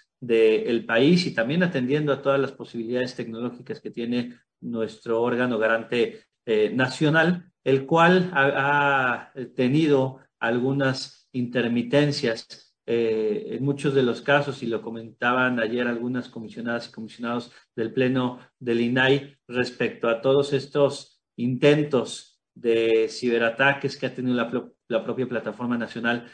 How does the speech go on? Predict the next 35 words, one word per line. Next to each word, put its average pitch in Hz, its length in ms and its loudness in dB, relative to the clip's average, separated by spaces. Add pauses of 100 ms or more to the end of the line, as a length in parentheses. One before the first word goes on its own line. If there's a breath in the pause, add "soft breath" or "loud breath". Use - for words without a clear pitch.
(140 loud breath)
de 127 100 -2
Transparencia 147 680 2
y 147 80 2
en 123 100 -4
consecuencia 147 1120 -2 (120)
han 139 240 2
existido 139 460 -2
intermitencias 127 1120 -4
en 117 220 0
la 113 440 4
operación 131 840 0 (100)
y 131 120 -6
lo 135 160 2
mismo 143 600 0 (160 loud breath)
ha 127 200 4
generado 131 500 2
fallas 135 420 0
en 123 80 -6
el 113 60 -8
funcionamiento 131 840 -4 (220 loud breath)
y 143 160 4
ha 151 80 10
ocasionado 143 560 4
dificultades 131 720 -2
para 120 260 0
la, 113 280 0
que 123 120 -4
las 117 140 -4
personas 135 360 -6
usuarias 135 580 0 (300 soft breath)
puedan 147 320 6
acceder 131 420 0
y 143 60 4
utilizar 131 540 -2
los, 123 300 -4